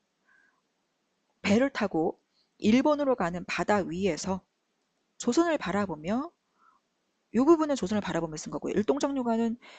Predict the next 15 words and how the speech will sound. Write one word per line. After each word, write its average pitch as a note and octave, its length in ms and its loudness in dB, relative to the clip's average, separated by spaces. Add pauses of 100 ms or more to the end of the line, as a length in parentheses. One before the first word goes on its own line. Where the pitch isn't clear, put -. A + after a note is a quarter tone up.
(200)
어, D#3 220 -8
일본에 C4 380 2
갔다 - 320 -6
온 D#3+ 100 -8
기행가사죠. G3+ 840 -4 (1040)
네, - 120 -12
그 F3 140 -10
기행가사의 G3 960 -2 (340)
일부입니다. G3 640 0 (260)
그러니까 A3 220 2
이게 G#3+ 100 2
지금 A3 440 -2 (320)
나와 F#3+ 220 2
있는 A3 160 -2
부분은 G3+ 520 -2